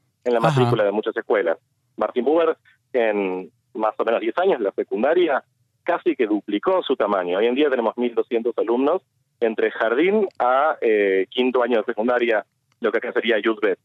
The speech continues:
Speaker 1: el último año de secundaria.
Speaker 2: Interesante. ¿Y,
Speaker 1: Seiscientos
Speaker 2: y
Speaker 1: de
Speaker 2: cuál
Speaker 1: ellos
Speaker 2: es la,
Speaker 1: están en la secundaria.
Speaker 2: ajá, ¿y cuál es la fórmula? ¿Qué es lo que
Speaker 1: Yo creo
Speaker 2: pasó
Speaker 1: que
Speaker 2: en el Martín Buber para reayornarse y adaptarse a la nueva realidad de, tecnológica, económica, etcétera?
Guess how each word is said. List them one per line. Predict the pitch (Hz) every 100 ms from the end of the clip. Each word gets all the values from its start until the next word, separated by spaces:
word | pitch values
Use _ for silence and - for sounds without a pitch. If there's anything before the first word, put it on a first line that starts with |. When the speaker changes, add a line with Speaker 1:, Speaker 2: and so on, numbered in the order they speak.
| _ -
Speaker 1:
el | 107
último | 104 107
año | 104 101
de |
secundaria. | - 92 92 82 87 -
Speaker 2:
Interesante. | - 131 139 233 175
¿Y, |
Speaker 1:
Seiscientos | 156 175 180 185
Speaker 2:
y | 165
Speaker 1:
de | 196
Speaker 2:
cuál | 226
Speaker 1:
ellos | 226
Speaker 2:
es | 185
la, | 165
Speaker 1:
están | 160
en | 110
la | 101
secundaria. | 92 87 80 85 _
Speaker 2:
ajá, | 139 147 175 202
¿y | 165
cuál | 196 247
es | 240
la | 175 147
fórmula? | - 120 110 110 117 127 139 _ _ -
¿Qué | 190
es | 196
lo |
que | 180 160
Speaker 1:
Yo |
creo | 143
Speaker 2:
pasó | 233 165
Speaker 1:
que |
Speaker 2:
en | 143
el | 135
Martín | 131 127 139
Buber | 143 151 151 151 -
para | - 135 135 135
reayornarse | 127 135 120 135 139 156 165 - 170 175
y | 151 135
adaptarse | 127 113 147 135 135
a | 131
la | 131 113 - - - -
nueva | 147 151
realidad | 127 127 135 143 143
de, | 127 127
tecnológica, | 113 127 123 117 147 202 180 143
económica, | 120 123 151 170 139
etcétera? | 120 113 101 117